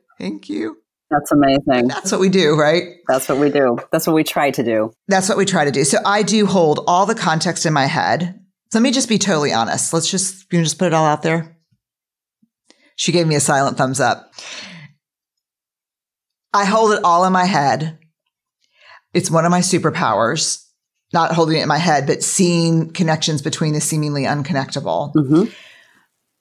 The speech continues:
Speaker 1: I don't have the time or patience to share it and explain it all. And I'm frustrated when people don't get it. And I don't want to be a leader who says, "Just do it.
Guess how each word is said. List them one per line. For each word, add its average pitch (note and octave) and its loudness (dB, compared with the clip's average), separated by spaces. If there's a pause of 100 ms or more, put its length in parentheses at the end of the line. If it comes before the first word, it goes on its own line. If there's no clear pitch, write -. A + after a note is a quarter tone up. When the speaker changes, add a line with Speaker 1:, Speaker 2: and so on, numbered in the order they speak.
(260)
Speaker 1:
I E3+ 2
don't E3+ 2
have G3 2
the F3+ 0
time E3+ 0
or D3+ -2
patience D#3+ -2 (100)
to D3+ 2 (600)
share F#3 2
it E3+ 2
and E3 0
explain E3 0
it D#3 2
all. C3+ 0 (480)
And E3+ 2
I'm D3 0
frustrated D#3+ 0
when C#3+ -2
people C#3+ -2
don't C3 -2
get D#3+ 2
it. - 0 (360)
And E3 2
I D3 2
don't E3 0
want E3 2
to D#3 2
be D#3 2
a D3+ 2
leader D#3 0
who D3+ -2
says, C#3+ 2
"Just D3 0
do D#3+ 4
it. C#3+ 2